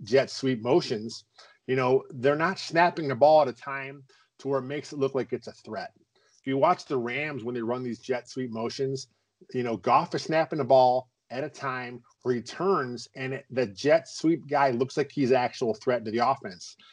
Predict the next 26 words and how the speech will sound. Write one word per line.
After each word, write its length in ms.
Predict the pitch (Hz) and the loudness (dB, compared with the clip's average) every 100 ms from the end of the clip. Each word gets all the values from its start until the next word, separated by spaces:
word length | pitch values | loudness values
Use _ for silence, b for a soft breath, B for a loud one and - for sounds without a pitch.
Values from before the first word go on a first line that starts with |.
| b b | b b
And 160 | 120 135 | -6 -2
then 140 | 143 | 0
he, 200 | 131 131 | 0 -2
he, 260 | 110 120 127 | -2 -4 -2
he 200 | - 120 | 2 4
opens 380 | 135 139 127 135 | 6 4 6 6
up 160 | 143 | 6
and 80 | 131 | 2
he, 60 | 127 | 0
and 160 | 123 | -2
he 80 | 120 | -2
fakes 300 | 120 139 131 | 2 2 2
the 80 | 113 | 2
ball 260 | 131 127 | 6 6
to 200 | 127 131 | 4 0
the 220 | 117 123 113 | 0 0 -2
tailback, 560 | 180 214 139 127 131 - B B | 0 2 2 2 -2 -6 B B
and 80 | 135 | -6
now 140 | 151 165 | 0 0
he 100 | 131 | 2
bootlegs 460 | 143 156 135 117 | 0 0 0 0
out. 240 | 160 123 - | 0 0 -2
So 80 | |
that's 240 | 123 123 - | -6 -6 -10
two 520 | - 202 220 226 214 b b b _ _ _ _ - | -2 2 4 2 0 b b b _ _ _ _ -2
backs 600 | 156 165 107 - - - | 2 2 0 -4 -8 -8